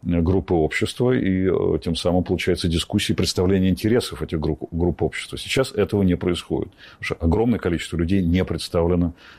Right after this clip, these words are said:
в парламенте, огромное количество разных социальных групп, идеологических, политических групп не представлено в парламенте. А заканчивается всё тем, что двадцать процентов расходов, э, федерального бюджета, э, оказываются засекреченными.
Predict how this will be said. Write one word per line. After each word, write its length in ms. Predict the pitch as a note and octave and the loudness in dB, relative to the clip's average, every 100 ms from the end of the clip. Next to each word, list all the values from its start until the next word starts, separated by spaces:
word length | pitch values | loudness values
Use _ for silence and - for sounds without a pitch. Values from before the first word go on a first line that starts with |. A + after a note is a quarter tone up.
| - | -10
в 140 | - | -6
парламенте, 560 | - E2+ D#2+ C#2 B1+ - | -4 0 0 -2 -6 -6
огромное 340 | D#2+ G2 G2 | 0 2 2
количество 560 | F2 E2+ - - F2 F2 | 2 -2 -2 -2 -2 2
разных 300 | F2+ D#2 - | 0 0 -6
социальных 440 | - - E2 E2 | -2 0 2 2
групп, 260 | D2+ E2 - - - | 0 0 -4 -14 -2
идеологических, 760 | G2 F2 E2+ D#2+ G2 G2 - D2+ | 0 2 2 2 -2 -4 -8 -4
политических 500 | E2+ D#2 G#2 - E2+ | -2 -2 -6 -2 0
групп 220 | F2+ - | 0 2
не 140 | F#2+ | 0
представлено 480 | F2+ C#3 - E2+ E2 | 2 -4 -2 0 0
в 60 | - | 0
парламенте. 520 | F2 E2 C2+ - - _ - - - | 0 0 -2 -6 -14 _ -20 -20 -6
А 80 | D2+ | -2
заканчивается 540 | F#2 F3 D#3 D#3+ C#3+ | 0 0 0 -2 -2
всё 160 | - C3 | -2 0
тем, 220 | - B2+ | 2 0
что 140 | - | 0
двадцать 280 | E2+ - - | 0 0 0
процентов 460 | E2 - F2 - - | -4 0 -4 -2 -2
расходов, 560 | F2 - F2+ E2 - - - - - - - - | -2 0 0 0 -4 -12 -20 -18 -18 -20 -18 -4
э, 440 | E2 D#2+ D#2 D#2 | 0 2 2 0
федерального 420 | D2+ F#2+ A#2 G#2+ F2+ | 0 0 2 0 0
бюджета, 640 | F2 D#2+ D#2 C#2+ F2+ F2+ - - - _ - | 0 0 0 0 -2 -6 -8 -20 -20 _ -4
э, 40 | |
оказываются 640 | E2+ - - C3 C#3 - | -2 0 0 0 0 0
засекреченными. 800 | A#2+ A2 - - E3+ - E2 C2+ | -2 -2 -2 -2 0 0 0 -2